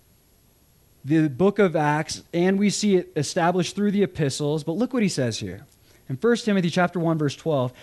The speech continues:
"And I thank Christ Jesus our Lord, who has enabled me because he counted me faithful,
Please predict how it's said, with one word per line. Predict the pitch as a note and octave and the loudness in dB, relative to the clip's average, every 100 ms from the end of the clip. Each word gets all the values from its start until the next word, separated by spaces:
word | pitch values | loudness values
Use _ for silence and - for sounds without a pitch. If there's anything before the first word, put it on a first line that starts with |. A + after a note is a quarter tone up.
| - - | -18 -4
"And | E3 | 2
I | E3+ E3 | 2 2
thank | - B3+ C#4 - | 0 0 -2 -8
Christ | - G3+ F3+ C3 | -2 2 2 0
Jesus | C3 A#3 B3+ G#3 F3 | -2 -2 0 0 -2
our | - E3 D3+ C#3+ | -2 2 2 2
Lord, | E3 C#4+ B3 D#3 D3 C#3+ - - | 0 2 4 2 0 -4 -16 -2
who | F3+ F#3 | 4 4
has | F3+ F3 E3 D#3+ | 6 4 2 2
enabled | E3 E3+ C4 B3+ A3+ D#3+ | 2 4 4 2 0 2
me | D3+ D#3 E3+ - - | 2 2 0 -8 -4
because | F#3 E3+ G3+ E3+ | -2 2 2 2
he | F3+ | -2
counted | - A3+ A3+ F#3 | 0 2 2 2
me | D#3 | -2
faithful, | - - E4 E4+ - - E3 E3+ | -2 -6 -2 0 0 0 2 2